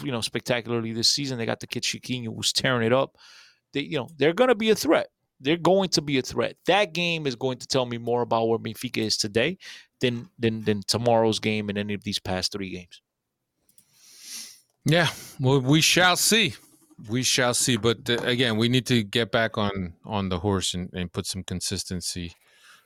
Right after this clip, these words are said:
Speaker 2: uh, together, uh, because we're, we're heading into a crucial, uh, time of, uh, of the season. We got, uh, Braga on the horizon. We got,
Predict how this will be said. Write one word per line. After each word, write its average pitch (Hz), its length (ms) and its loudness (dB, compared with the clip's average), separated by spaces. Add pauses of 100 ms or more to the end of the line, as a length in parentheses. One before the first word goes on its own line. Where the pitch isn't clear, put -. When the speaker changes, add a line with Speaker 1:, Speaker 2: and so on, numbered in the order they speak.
(120)
Speaker 2:
uh, 90 180 -2 (100)
together, 92 440 0 (520)
uh, 87 140 -4
because 95 380 -2
we're, 104 200 4
we're 101 300 2
heading 101 240 2
into 98 320 0
a 90 60 -2
crucial, 95 600 -4
uh, 90 240 -8
time 92 380 -2 (180)
of, 87 300 -10
uh, 87 220 -2
of 85 160 -8
the 87 80 -8
season. 87 380 -8 (560)
We 90 100 -4
got, 92 260 -2
uh, 90 400 2
Braga 101 460 0
on 101 180 2
the 98 80 2
horizon. 98 720 0
We 92 100 -2
got, 90 220 -2